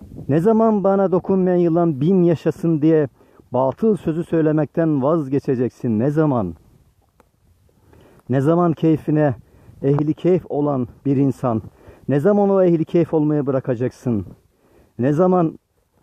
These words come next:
çalışacaksın? Ne zaman Allah'ın dini hakim olsun diye çalışacaksın? Kafirleri harıl harıl çalışırken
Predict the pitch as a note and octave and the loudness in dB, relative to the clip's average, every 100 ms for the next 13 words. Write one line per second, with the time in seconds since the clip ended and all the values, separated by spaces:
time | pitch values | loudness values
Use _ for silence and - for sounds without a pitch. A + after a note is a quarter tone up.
0 | _ _ _ _ _ - - C3+ C#3 D3+ | _ _ _ _ _ -20 -6 -4 -2 0
1 | C#3 E3 - D3 A2+ - _ _ - D3+ | 0 -2 -2 -2 -2 -6 _ _ -4 -2
2 | D#3+ G3 F#3+ D#3+ E3+ F3 F3+ F3+ E3 F3 | 2 2 2 0 0 2 2 0 0 0
3 | D#3+ E3 D#3+ - A3 D#3+ D3+ F#3 F3 D#3+ | 0 -2 -2 -4 -4 -4 -4 -2 0 2
4 | D#3+ C#3+ - - _ - C#3 C#3 C#3+ A#2 | 2 0 -4 -14 _ -6 -4 -2 -2 -2
5 | C3 - A#2+ G#2+ - _ _ _ _ _ | -4 -4 -4 -4 -10 _ _ _ _ _
6 | - C3 C3 D3+ D#3 E3+ C#3+ D3+ F#3+ E3 | -4 -2 -2 -2 0 0 0 -2 0 0
7 | D3+ E3 D3 D#3 D3+ E3 C#3 D#3+ C#3 | -2 -2 -2 -2 -2 -4 -2 0 0